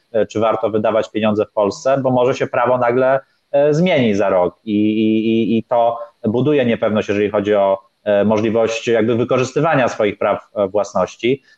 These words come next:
E, tak samo kwestie związane z praworządnością, bo jeżeli dochodzi do jakichś sporów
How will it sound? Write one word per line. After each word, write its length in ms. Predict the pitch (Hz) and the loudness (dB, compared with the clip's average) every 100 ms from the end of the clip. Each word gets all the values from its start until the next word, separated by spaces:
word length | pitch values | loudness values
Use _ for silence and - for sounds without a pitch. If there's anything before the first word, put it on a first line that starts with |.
| - | -4
E, 160 | 120 | -2
tak 140 | 139 135 | -2 -2
samo 220 | 156 151 | 0 0
kwestie 300 | 147 139 147 | 0 0 2
związane 380 | 147 143 139 143 - | 2 2 0 -2 -8
z 80 | - | -4
praworządnością, 840 | 143 147 156 170 202 160 160 131 | 0 2 2 2 2 0 0 2
bo 80 | 123 | 2
jeżeli 280 | 120 131 | 2 2
dochodzi 340 | 120 131 143 135 | 0 0 0 2
do 60 | |
jakichś 260 | 123 - 117 | 0 -2 -8
sporów 480 | - - 139 131 | -6 -2 2 2